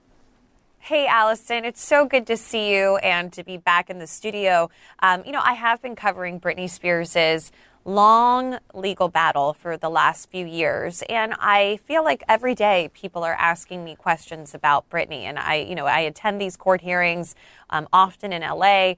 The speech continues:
and I felt like I wanted to, with Allison, put everything in one place for everyone. And I think that it's a look back at her rise to fame, and her childhood, her family dynamics, but you're also gonna hear from people who worked with Britney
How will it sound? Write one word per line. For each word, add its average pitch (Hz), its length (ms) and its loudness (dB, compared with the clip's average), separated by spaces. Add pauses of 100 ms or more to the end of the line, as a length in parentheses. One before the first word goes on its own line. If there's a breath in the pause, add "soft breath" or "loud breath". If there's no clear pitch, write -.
(240 soft breath)
and 220 140 0
I 226 100 -2
felt - 220 -2
like - 180 0
I 220 140 4
wanted 190 680 0
to, 190 300 -2
with 185 200 -2
Allison, 180 640 0
put 220 160 -4
everything 180 560 2
in 175 260 -6
one 165 240 -2
place - 440 -2
for 180 120 0
everyone. 165 640 0 (320 soft breath)
And 185 440 0
I 214 120 2
think - 280 -8
that 247 100 -4
it's 233 160 -6
a 220 60 -6
look 226 320 -8
back 202 260 2
at 208 140 -16
her 202 120 -6
rise 185 800 2 (280)
to 294 120 -6
fame, 185 540 -2 (220)
and 190 180 0
her 247 120 -6
childhood, 170 840 0 (120)
her 220 120 2
family 226 400 0
dynamics, 170 680 -4
but - 160 -4
you're 302 140 0
also 294 340 2
gonna 285 200 -2
hear 214 340 0
from 190 280 -2
people 196 420 -2
who 202 100 0
worked 202 440 0
with - 180 -2
Britney 151 420 -2